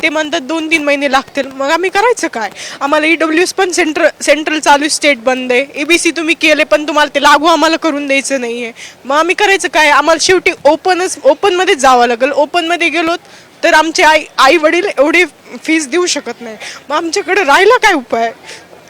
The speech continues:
हेच करणार ना आम्ही. मग ते वेदना जाणवतात मला की ते आपलं सरकार, आपलं,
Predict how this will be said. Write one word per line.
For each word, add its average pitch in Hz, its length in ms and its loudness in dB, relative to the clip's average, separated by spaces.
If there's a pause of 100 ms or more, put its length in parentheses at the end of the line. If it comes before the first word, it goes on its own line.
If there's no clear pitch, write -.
(140)
हेच 269 300 -2
करणार 302 380 0
ना 508 180 -6
आम्ही. 415 140 -2
मग 320 180 0 (1600)
ते 320 80 2
वेदना 330 320 0
जाणवतात 330 560 0
मला 240 280 -4 (580)
की 311 180 -2 (3500)
ते 339 80 2
आपलं 330 320 2
सरकार, 359 440 0
आपलं, 330 420 2